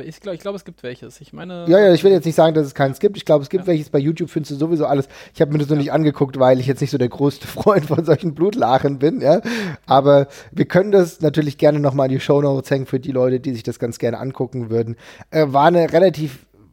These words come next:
Speaker 2: muss ich sagen, allein von den Bildern eine ziemlich widerliche Situation, denn da wurde eine Arterie auch komplett getroffen und das sah sehr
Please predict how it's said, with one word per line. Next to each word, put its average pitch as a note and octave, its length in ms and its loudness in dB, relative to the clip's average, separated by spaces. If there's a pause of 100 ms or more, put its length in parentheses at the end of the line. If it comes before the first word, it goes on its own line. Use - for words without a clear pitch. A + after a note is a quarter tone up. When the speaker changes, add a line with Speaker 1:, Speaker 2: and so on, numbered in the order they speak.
(240)
Speaker 2:
muss D#3 360 0
ich F3+ 140 -2
sagen, D3+ 400 0 (240)
allein D3+ 300 2
von E3 120 -2
den D3 180 -2
Bildern F3 260 2
eine D3 120 0
ziemlich D3 320 -2
widerliche D#3 400 0
Situation, C#3+ 540 0
denn B2+ 120 0
da C3+ 160 2
wurde C#3+ 180 0
eine B2+ 40 -2
Arterie C#3+ 480 0
auch B2 140 -8
komplett C#3 400 -4
getroffen C3 480 -4 (440)
und C#3 160 -2
das C#3 140 0
sah C3 160 4
sehr D3 360 4